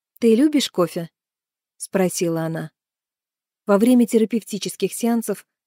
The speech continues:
она использовала множество разных методов.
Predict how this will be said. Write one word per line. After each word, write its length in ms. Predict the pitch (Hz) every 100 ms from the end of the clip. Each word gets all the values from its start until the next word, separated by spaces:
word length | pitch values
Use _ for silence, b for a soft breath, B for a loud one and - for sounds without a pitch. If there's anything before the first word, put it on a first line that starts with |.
| _ _ 254
она 280 | 262 269 240
использовала 640 | - 262 240 214 214 220
множество 520 | 226 240 220 196 208
разных 340 | 196 190 196 220
методов. 480 | 180 160 151 -